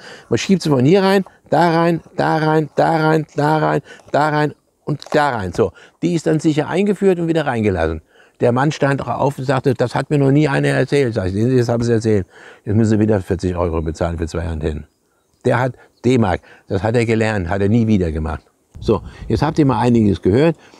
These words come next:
über schräge Kunden, das, was wir gehabt haben, was wir erlebt haben. Das könnten wir tagelang weitererzählen, uns wird schon mal was einfallen. Aber so ad hoc,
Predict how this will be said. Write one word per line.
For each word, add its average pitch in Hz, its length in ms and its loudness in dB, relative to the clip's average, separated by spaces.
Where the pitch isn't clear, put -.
über 107 220 2
schräge 208 320 2
Kunden, 151 320 0
das, 123 180 0
was 101 180 -4
wir 92 100 -4
gehabt 98 280 -4
haben, 120 300 0
was 90 460 -6
wir 101 180 0
erlebt 98 400 0
haben. 120 360 0
Das 107 180 -2
könnten 131 240 -2
wir 113 80 2
tagelang 131 560 0
weitererzählen, 113 920 0
uns 104 160 -8
wird 110 160 -2
schon 110 140 0
mal 95 80 0
was 95 140 -2
einfallen. 107 400 0
Aber 107 160 0
so 131 120 2
ad 135 160 -2
hoc, 165 200 -2